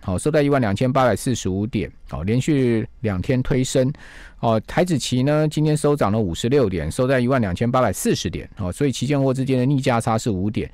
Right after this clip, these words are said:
那台指期今天成交口数是十万多口啊，正常的情况。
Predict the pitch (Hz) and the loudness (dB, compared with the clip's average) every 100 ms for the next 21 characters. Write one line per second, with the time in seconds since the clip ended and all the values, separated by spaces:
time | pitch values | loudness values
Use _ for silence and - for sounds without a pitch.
0 | - - - - 139 143 170 135 139 151 | -16 -20 -20 -6 -2 2 2 2 2 2
1 | 147 139 135 139 135 95 127 120 - 120 | 2 2 2 2 0 0 0 0 2 2
2 | 117 117 110 - 69 80 90 131 113 95 | 2 0 0 -4 -4 -4 -4 -2 -2 -2
3 | 98 - 90 113 117 | -4 -2 -2 0 0